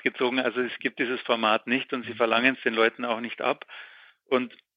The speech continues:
Speaker 1: wenn ich jetzt gehässig wäre, würde ich sagen, ich habe auch eine Vermutung, warum das so ist oder was passieren würde, wenn man das so machen würde. Dann würden die nämlich neunzig Prozent ihrer Papers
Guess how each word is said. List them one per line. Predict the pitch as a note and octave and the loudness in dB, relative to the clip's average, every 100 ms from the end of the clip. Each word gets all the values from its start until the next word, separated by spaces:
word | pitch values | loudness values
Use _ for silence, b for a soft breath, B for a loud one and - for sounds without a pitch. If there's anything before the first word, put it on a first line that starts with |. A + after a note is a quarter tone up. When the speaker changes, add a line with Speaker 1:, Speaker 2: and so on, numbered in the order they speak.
| _ - | _ 0
Speaker 1:
wenn | B2+ | 0
ich | B2+ C#3 | 2 0
jetzt | - - | -2 0
gehässig | A#2+ A#2+ C3 B2 - | 2 2 0 -6 -2
wäre, | C#3+ C#3+ C#3+ C3 | 2 4 4 0
würde | C3 | -8
ich | B2+ - | -8 0
sagen, | A#2+ B2 B2 b b b b b b - | 0 0 -10 b b b b b b -10
ich | C3 | -2
habe | C3 C#3 | 2 2
auch | |
eine | C3 B2 | 2 -4
Vermutung, | C3+ A#2+ D3+ D3 B2+ | -4 -4 -4 -2 2
warum | A#2 A#2+ E3+ | 2 2 0
das | D3+ - C#3+ | -2 0 -6
so | |
ist | C3 C3 - - C#3+ | -4 -4 -6 -8 0
oder | B2+ | 2
was | A#2+ - | 2 0
passieren | - B2 - D#3+ D3 | -10 -10 -2 -4 0
würde, | B2+ B2 A2+ | 0 2 2
wenn | B2+ | 2
man | B2+ A#2+ | 0 -2
das | A#2+ - | -4 -4
so | A#2+ | -2
machen | A#2 A#2 B2+ G#2+ | 0 -2 -6 -2
würde. | B2 D#3+ A2+ C#3+ _ b b b b b | 2 4 2 0 _ b b b b b
Dann | C3 B2 | -2 2
würden | C3+ C#3 C3+ | 2 0 -2
die | B2+ | 2
nämlich | B2+ B2+ B2+ - | 2 2 -2 -2
neunzig | C3 B2 B2+ C#3 | 0 0 0 -4
Prozent | C3+ - C3+ B2 | -4 0 0 0
ihrer | C#3 A#2+ | 0 0
Papers | - C3+ B2 | 2 0 0